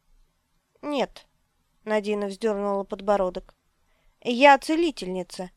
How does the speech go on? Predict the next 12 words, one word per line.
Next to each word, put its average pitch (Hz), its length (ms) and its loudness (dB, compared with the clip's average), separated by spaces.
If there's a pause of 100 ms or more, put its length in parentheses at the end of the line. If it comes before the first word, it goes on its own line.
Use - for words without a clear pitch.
(320)
и 294 200 0
намерена 262 580 4
помогать". 262 720 0 (1160)
Дрефон 294 600 -2
улыбнулся 220 600 -4
своей 196 320 2
обычной 196 460 -4
проницательной 196 800 -6
улыбкой. 208 560 -12 (960)
"Что 214 320 -4
ж, - 240 -18 (160)
хорошо. 330 600 -2